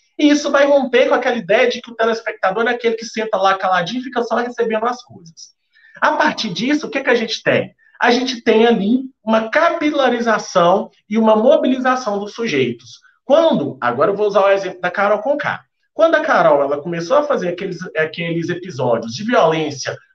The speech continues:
psicológica com o Lucas, logo, logo, aquilo explodiu na internet, as pessoas se mobilizaram, independente da sua pauta política e ideológica, pra ir contra o comportamento dela. Isso daí faz com que aquela informação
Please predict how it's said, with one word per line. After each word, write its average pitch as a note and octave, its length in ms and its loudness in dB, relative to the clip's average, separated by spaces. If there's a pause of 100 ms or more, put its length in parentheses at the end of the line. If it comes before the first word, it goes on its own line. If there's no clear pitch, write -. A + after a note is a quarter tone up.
(100)
psicológica D#3+ 840 0
com G#3 200 -4
o D#3 100 0
Lucas, C3 400 -2 (340)
logo, B3+ 340 4
logo, G3 540 2
aquilo A3+ 280 -2
explodiu B3 560 -2
na B3+ 80 4
internet, G3+ 540 2
as - 80 -12
pessoas - 340 -12
se A#3 80 -6
mobilizaram, A3 840 2
independente F#3+ 500 -4
da B3+ 100 -4
sua A#3 200 -2
pauta G3+ 280 0
política G#3 480 -8
e - 60 -2
ideológica, D3+ 600 0 (280)
pra C4 140 4
ir C4+ 120 0
contra A3+ 240 0
o A3+ 40 -6
comportamento G#3+ 680 0
dela. C#3+ 360 2 (540)
Isso C#4 280 -2
daí A#3 500 2 (120)
faz A#3+ 220 2
com C4 180 -2
que G#3 100 2
aquela D#4+ 380 0
informação F3 840 0